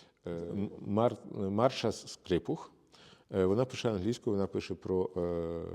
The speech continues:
українців, е, і в неї дуже цікаві тексти. Вона, до речі, е, написала роман: це роман для підлітків, е, про, е, Spirit Lake.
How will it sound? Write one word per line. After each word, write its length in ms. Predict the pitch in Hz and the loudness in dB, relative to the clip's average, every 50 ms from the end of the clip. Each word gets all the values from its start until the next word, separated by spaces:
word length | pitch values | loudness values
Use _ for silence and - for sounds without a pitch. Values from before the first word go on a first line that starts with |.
| - - - | -12 -12 -12
українців, 720 | - - - 98 92 95 101 113 131 - - - 143 139 - - - | -12 -4 0 0 2 2 2 0 -2 -2 -4 -6 -6 -6 -6 -4 -2
е, 400 | 98 95 95 92 90 90 90 92 95 - - - - | -2 0 0 -2 -2 -4 -4 -6 -8 -10 -12 -8 -6
і 340 | 104 95 92 92 92 92 90 | -4 -2 0 0 0 -2 -2
в 140 | 87 95 | -4 -4
неї 180 | 104 104 104 98 | -2 -2 -2 -2
дуже 380 | 95 92 101 107 101 - - 82 | -2 -4 -4 -6 -6 -6 -8 -12
цікаві 400 | - - - - 92 87 82 - | -14 -10 -6 -4 -4 -2 -4 -4
тексти. 460 | - - - - - - - 143 - 127 - - - - | -4 -4 -6 -6 -8 -10 -12 -12 -12 -12 -12 -14 -8 -2
Вона, 220 | - 185 113 139 143 | 0 0 0 0 0
до 120 | 127 120 | 2 2
речі, 440 | 113 117 120 117 - - 120 110 - - | 2 2 0 0 2 2 2 2 0 0
е, 300 | 101 95 95 95 95 - - | 0 2 2 2 2 0 -2
написала 720 | 104 104 92 - - - - 110 110 107 104 101 101 101 - - _ - | -4 -6 -6 -6 -6 -2 0 2 2 4 4 2 2 0 -2 -8 _ 0
роман: 500 | 117 98 98 95 104 113 131 151 147 123 | 2 4 4 4 2 2 0 0 -2 -2
це 300 | - - 165 160 - 113 | -2 0 0 2 2 2
роман 280 | 107 110 120 123 123 107 | 2 2 0 0 -2 0
для 140 | 101 110 | 0 -2
підлітків, 600 | 104 - 104 87 80 85 85 - - - 151 190 - - - - - - - - - _ _ _ - | -2 -2 -2 -4 -2 -2 -4 -4 -4 -4 -4 -4 -4 -8 -20 -20 -20 -20 -20 -20 -20 _ _ _ 0
е, 420 | 101 104 101 98 98 98 98 95 - - - - - _ _ _ _ _ _ _ _ _ - - - _ | 2 4 4 4 4 4 2 0 -2 -6 -12 -20 -20 _ _ _ _ _ _ _ _ _ -20 -20 -20 _
про, 420 | - - 107 113 123 127 123 127 127 - | -14 -8 -4 0 2 2 2 0 0 0
е, 40 | 117 107 104 98 98 95 95 92 92 90 92 - _ _ _ _ - | 0 2 2 2 2 2 2 0 -2 -4 -8 -14 _ _ _ _ -12
Spirit 420 | - - - 135 120 113 - - | -4 2 4 4 4 4 0 -2
Lake. 320 | 90 85 - - - - | -4 -4 -4 -6 -12 -20